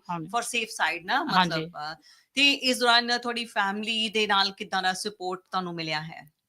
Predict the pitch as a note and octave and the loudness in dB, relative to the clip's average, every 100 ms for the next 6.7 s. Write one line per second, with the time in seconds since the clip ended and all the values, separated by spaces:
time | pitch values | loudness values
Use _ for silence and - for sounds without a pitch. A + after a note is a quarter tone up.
0 | F#3+ F3 E3 - - G#3+ F#3+ F#3+ F#3+ B3 | -4 -4 -4 -10 2 8 10 8 6 4
1 | C4 A#3 A3+ B3+ B3 B3 G#3+ G#3+ G#3 G#3 | 4 6 6 6 6 8 6 6 4 2
2 | G#3 G3 A3 A3 G3 F#3 G3 G#3 B3 E3 | 6 6 6 2 2 2 2 6 8 8
3 | D#3+ - - - - B3 A#3+ - B3 B3 | 4 0 -12 -20 -4 4 4 8 8 8
4 | B3+ B3+ G#3+ G#3+ A3+ B3 G#3+ A#3 C4 B3 | 8 8 8 6 6 8 8 8 4 6
5 | A#3 A#3+ A#3+ F#3+ F3 F#3+ F#3 F3 - D#3+ | 4 4 0 2 2 4 2 0 -6 -10
6 | - D3+ - - C4 A3 | -10 -12 -16 -4 0 0